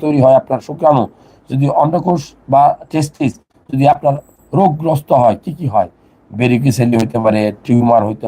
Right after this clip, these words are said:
পারে, অর্কাইটিস হইতে পারে, ব্যথা থাকতে পারে, অনেকে বাংলায় বলে ঝুলে যাওয়া, এরকম বলে না, অনেকে বলে এক শিরা, আমরা বলি হাইড্রোসিল।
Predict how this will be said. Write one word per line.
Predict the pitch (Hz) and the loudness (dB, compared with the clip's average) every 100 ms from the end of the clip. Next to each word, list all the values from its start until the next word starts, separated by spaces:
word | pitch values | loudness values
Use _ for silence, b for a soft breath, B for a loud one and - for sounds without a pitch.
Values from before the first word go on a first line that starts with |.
| 110 | 0
পারে, | 104 104 107 - 120 | 0 0 -4 -2 0
অর্কাইটিস | 120 120 117 131 120 117 | 0 0 -4 -4 -12 -12
হইতে | 117 107 | -8 -4
পারে, | 107 107 101 b b _ 113 | -4 -4 -10 b b _ -2
ব্যথা | 131 147 151 135 | 2 4 4 2
থাকতে | - - 113 | -2 -6 -2
পারে, | 113 110 110 139 | 0 2 2 0
অনেকে | 143 147 131 | -2 -4 -2
বাংলায় | 135 135 143 135 | -2 2 0 0
বলে | 127 120 95 | -4 -4 -4
ঝুলে | 123 131 113 | -2 0 2
যাওয়া, | 107 98 - _ _ _ - | 2 2 -2 _ _ _ -10
এরকম | 135 135 135 | -6 -4 -2
বলে | 143 185 | 0 2
না, | 180 - b b - | 2 0 b b 0
অনেকে | 131 135 135 | 0 2 2
বলে | 131 135 - 147 | 2 2 4 2
এক | - - | 2 -4
শিরা, | 127 120 113 | 0 2 2
আমরা | 123 120 | 0 -2
বলি | 123 113 | -4 -2
হাইড্রোসিল। | 131 143 151 - 104 | -2 -2 -8 -8 -10